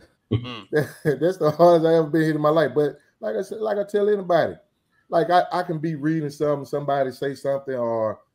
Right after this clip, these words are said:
Speaker 2: I can be on social media and somebody say something about Michael Westbrook, and, and I get out of line at, at one, at sometimes, and I say, "You come and do it." You know what I mean? That, that shuts them up because the thing is, I'm not a violent person,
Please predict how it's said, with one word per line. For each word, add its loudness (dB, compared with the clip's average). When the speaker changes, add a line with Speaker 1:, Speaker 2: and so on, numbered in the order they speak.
Speaker 2:
I -6
can -8
be -4
on 0
social -8
media -6
and -8
somebody -2
say -8
something -6
about -2
Michael -4
Westbrook, -6
and, -2
and -2
I 0
get 0
out 4
of 0
line 0
at, -6
at -4
one, -6
at -8
sometimes, -6
and -6
I -4
say, -8
"You -6
come 2
and -4
do -6
it." -20
You -14
know -4
what -2
I -6
mean? -4
That, 0
that -6
shuts -6
them -4
up -2
because -4
the -12
thing -4
is, -6
I'm 0
not 8
a 0
violent 0
person, -6